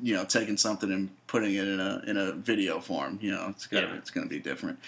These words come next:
Speaker 2: For sure.
Speaker 1: Um, so from there, we go to King's Landing, and Tyrion's meeting with this,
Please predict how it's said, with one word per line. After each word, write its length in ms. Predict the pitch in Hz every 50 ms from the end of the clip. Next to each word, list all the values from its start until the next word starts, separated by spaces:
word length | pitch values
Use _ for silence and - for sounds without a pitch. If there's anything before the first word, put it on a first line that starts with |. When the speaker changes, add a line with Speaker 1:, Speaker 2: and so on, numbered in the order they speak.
| - -
Speaker 2:
For 80 | -
sure. 260 | 147 - 104 87 -
Speaker 1:
Um, 240 | 117 117 113 110 107
so 200 | - - 139 131
from 180 | 131 139 135 131
there, 180 | 143 151 151
we 100 | 143 139
go 120 | 131 139 131
to 80 | 127
King's 320 | 127 - 135 127 127 123 -
Landing, 560 | 113 117 117 117 117 120 117 117 113 107 -
and 240 | 107 107 110 107 104
Tyrion's 500 | - - 131 131 131 131 131 123 107 107
meeting 440 | 113 120 120 117 117 117 113 113 117
with 180 | 117 113 -
this, 640 | - 110 110 113 110 107 - - - - - - -